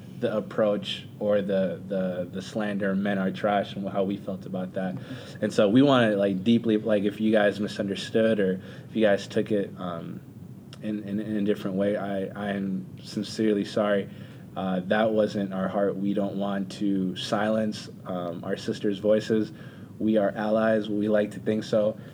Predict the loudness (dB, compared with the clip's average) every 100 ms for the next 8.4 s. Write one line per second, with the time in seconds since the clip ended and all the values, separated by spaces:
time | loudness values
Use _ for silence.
0 | -16 -16 -10 -6 -4 -4 -6 -8 -4 -2
1 | 0 4 4 6 4 2 2 0 0 -2
2 | 0 4 4 2 -4 -12 -14 -8 -2 0
3 | 2 2 2 2 2 0 0 0 0 2
4 | 4 4 2 0 -6 -2 0 0 -2 0
5 | 0 0 2 2 0 -2 -14 -14 -2 0
6 | 2 4 4 2 0 -2 -2 -2 0 -2
7 | -4 -2 0 0 -2 -4 -4 0 0 0
8 | 2 2 2 -2